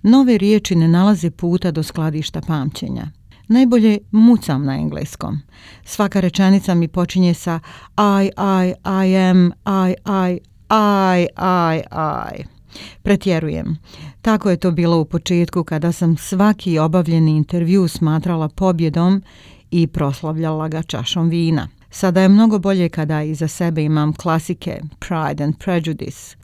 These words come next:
Jane Eyre ili To Kill the Mockingbird.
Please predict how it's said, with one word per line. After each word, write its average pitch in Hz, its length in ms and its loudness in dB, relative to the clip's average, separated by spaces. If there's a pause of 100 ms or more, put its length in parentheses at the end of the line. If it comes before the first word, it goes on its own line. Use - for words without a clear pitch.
Jane 170 480 4
Eyre 185 420 -2 (160)
ili 170 280 0
To - 140 -10
Kill 175 240 -2
the 160 80 -2
Mockingbird. 156 800 0